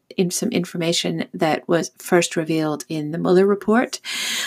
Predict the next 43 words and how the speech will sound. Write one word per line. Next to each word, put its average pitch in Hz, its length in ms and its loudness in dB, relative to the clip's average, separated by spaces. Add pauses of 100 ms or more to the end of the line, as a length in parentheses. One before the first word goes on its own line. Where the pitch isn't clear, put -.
(100)
um, 175 320 2
which 185 200 4
is 175 140 2
disturbingly 185 840 4
that 160 400 0
there 170 200 4
are 165 180 2
at - 100 0
least - 400 2
two 170 280 4
Florida 175 440 2
counties 214 580 -2
that 165 180 -2
had 165 260 -2
their 175 340 0
voter 185 400 6
rolls 165 460 2
successfully 185 720 -2
accessed - 640 -4
by 165 240 0
G 170 260 0
R 165 180 -2
U, 175 300 6
that's - 260 -4
the 160 120 -2
Russian 160 360 -4
intelligence 165 640 -2
agency. 202 640 0 (720)
The 220 140 6
F 240 200 2
B 226 140 8
I 208 200 6
has 190 220 4
still 247 220 6
not 214 200 4
been 185 180 2
fully 185 320 6
transparent 175 580 -2
with - 140 -2
the 175 80 -4
public 233 440 0
about 165 360 0
which 180 480 4